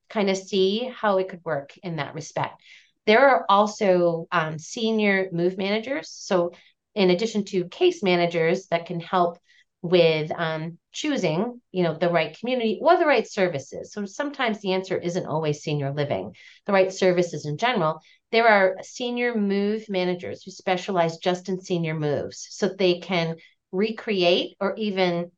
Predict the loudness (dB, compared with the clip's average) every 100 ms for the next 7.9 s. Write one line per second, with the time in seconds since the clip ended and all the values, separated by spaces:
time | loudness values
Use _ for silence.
0 | _ _ 4 4 2 -2 -2 0 0 -2
1 | -4 -4 -4 -4 -2 -2 -6 -10 _ _
2 | -2 0 0 0 2 0 0 -2 0 0
3 | -2 -6 -4 -6 -4 -4 -2 -4 -6 -2
4 | -2 -2 -6 -8 -8 0 2 2 2 -2
5 | -10 _ _ _ _ _ -10 0 2 2
6 | 2 2 4 0 -2 -4 -2 -2 0 0
7 | 0 -4 -4 -6 -4 -4 -6 -10 -20